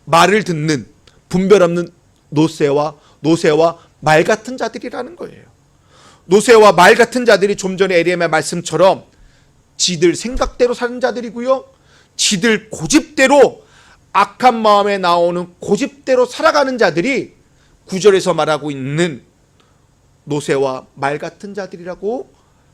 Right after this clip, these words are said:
시편은 우리에게 가르쳐주고 있습니다. 그렇기에 이들은 자신의 잘못을 깨닫지 못하고 제멋대로 교만하게 자기 합리화시키는 자들이에요. 여러분, 죄를 저지르는 사람들이 늘 어떤 얘기합니까?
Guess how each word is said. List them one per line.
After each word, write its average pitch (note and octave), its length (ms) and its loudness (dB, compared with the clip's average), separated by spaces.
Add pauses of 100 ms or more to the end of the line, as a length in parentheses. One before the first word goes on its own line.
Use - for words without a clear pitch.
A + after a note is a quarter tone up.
시편은 E3+ 640 -8 (260)
우리에게 C3 440 -8
가르쳐주고 E3+ 540 -16
있습니다. - 300 -20 (1000)
그렇기에 G#3+ 460 2
이들은 F3+ 320 2
자신의 F3+ 360 -2
잘못을 D#3 440 -4
깨닫지 F#3+ 360 -6
못하고 D3 600 -10 (280)
제멋대로 A#3+ 600 -6 (440)
교만하게 A3 580 -2
자기 F3+ 320 -10
합리화시키는 B3+ 800 -14
자들이에요. - 400 -20 (680)
여러분, G3 260 -10
죄를 A#3 280 -6
저지르는 A#3 340 -4
사람들이 A3 400 -8
늘 C#4+ 240 -6
어떤 B3+ 260 -2
얘기합니까? A3 600 0